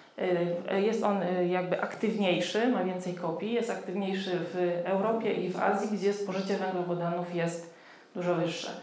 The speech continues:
Tutaj też taką, y, m, takimi różnicami związanymi z adaptacją środowiska jest, y, odporność na malarię u, u osób mieszkających w Afryce, tak? To, to są osoby, których malaria nie tyka.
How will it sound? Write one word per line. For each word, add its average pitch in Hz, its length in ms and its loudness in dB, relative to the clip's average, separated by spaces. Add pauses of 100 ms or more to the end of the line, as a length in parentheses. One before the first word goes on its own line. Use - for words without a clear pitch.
(320)
Tutaj 262 320 6
też 226 200 2
taką, 196 520 2
y, 190 40 -2
m, 180 840 -2
takimi 196 340 -2
różnicami 202 640 4
związanymi 190 500 0
z 190 40 0
adaptacją 190 460 0 (140)
środowiska 185 420 -2
jest, 180 360 -2
y, 175 540 0
odporność 185 460 -4
na 180 100 -2
malarię 175 520 0
u, 175 340 0 (500)
u 175 140 0
osób 170 360 -6
mieszkających 180 680 -4
w - 40 -6
Afryce, - 440 -8
tak? - 220 -6
To, 180 340 -6
to 202 80 -8
są - 200 -4
osoby, - 260 -4
których 180 400 -4
malaria 170 340 0
nie 175 120 -4
tyka. 175 320 -4